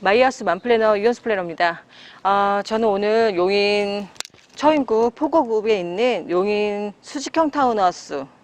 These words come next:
안내 드리려고 하는데요. 여기 현장은 건축 연면적은 한 사십오 평 정도 되는데, 어, 분양가가 삼억 대 초반이에요. 그래서 수직형 타운하우스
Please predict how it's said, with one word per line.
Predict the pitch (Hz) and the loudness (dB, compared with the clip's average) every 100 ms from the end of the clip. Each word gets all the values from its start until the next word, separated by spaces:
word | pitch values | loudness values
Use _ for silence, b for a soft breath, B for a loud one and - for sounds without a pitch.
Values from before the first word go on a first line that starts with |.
| _ _ b b b b | _ _ b b b b
안내 | 180 202 | -4 -2
드리려고 | 208 196 185 220 | -4 -2 -2 -2
하는데요. | 240 208 214 269 - B B _ | -4 -4 -2 -4 -6 B B _
여기 | 208 247 | 0 2
현장은 | 254 240 233 226 226 226 226 220 B B _ | 0 0 -2 0 -2 -2 -2 -6 B B _
건축 | - 220 254 | -4 -2 0
연면적은 | 190 190 233 220 208 | 0 0 0 0 -2
한 | 233 | -2
사십오 | 240 277 311 269 | -4 -4 -4 -4
평 | 190 214 | -4 -6
정도 | 202 196 | -6 -8
되는데, | 185 170 170 165 196 170 - B B _ | -8 -10 -6 -4 -4 -6 -10 B B _
어, | 165 165 165 165 165 | -8 -6 -6 -8 -10
분양가가 | 185 208 196 180 240 | -6 -6 -4 -2 -2
삼억 | 269 311 311 | 0 -2 -2
대 | 262 | -6
초반이에요. | 277 339 294 165 143 - _ _ | -2 0 0 -2 -6 -12 _ _
그래서 | - 170 190 156 B B B | -10 -4 -4 -6 B B B
수직형 | 311 302 330 311 | -8 -2 0 2
타운하우스 | 302 311 262 214 - 190 185 175 170 151 87 | 2 0 0 -2 -4 -4 -2 -2 -2 -4 -6